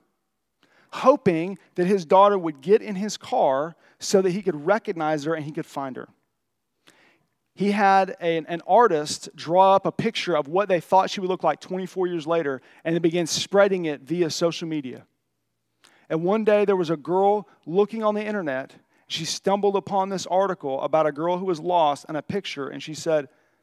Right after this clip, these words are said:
"That picture looks like me." So she tracked down the father. They went to the,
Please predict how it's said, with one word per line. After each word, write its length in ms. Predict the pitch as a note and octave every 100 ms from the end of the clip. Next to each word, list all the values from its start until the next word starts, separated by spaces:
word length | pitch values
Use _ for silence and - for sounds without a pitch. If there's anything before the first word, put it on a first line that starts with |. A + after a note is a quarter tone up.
| _ _
"That 300 | C#3 E3+ G#3
picture 380 | E3+ A#3 - F#3+
looks 300 | D3 D3+ -
like 240 | C3 A#2+ A#2
me." 240 | A#2 A2 _ _ _ _ _ _ _ _ _ _ _ _ _ _ _ _ _ _ _ -
So 140 | D3
she 140 | D3+
tracked 360 | C#3+ - E3+ F3
down 280 | E3+ E3 E3
the 60 |
father. 580 | C#3 D#3 D#3 D#3 D3+ D3 _ _ _ _
They 100 | D3+
went 280 | D3+ F#3 F#3
to 120 | F3
the, 140 | D#3